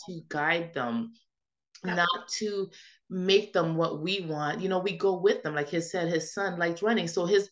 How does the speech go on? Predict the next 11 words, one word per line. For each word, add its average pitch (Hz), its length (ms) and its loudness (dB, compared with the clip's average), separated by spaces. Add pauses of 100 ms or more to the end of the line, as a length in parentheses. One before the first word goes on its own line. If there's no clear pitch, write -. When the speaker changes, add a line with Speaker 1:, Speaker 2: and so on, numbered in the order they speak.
Speaker 1:
he 214 420 -6
ran 185 380 0
with 180 160 -2
his 202 200 0
son. 233 360 -4 (260)
Now 185 220 4
his 180 120 -2
son's 208 220 -2
a - 100 -12 (100)
soccer 262 260 -2
player. - 560 -4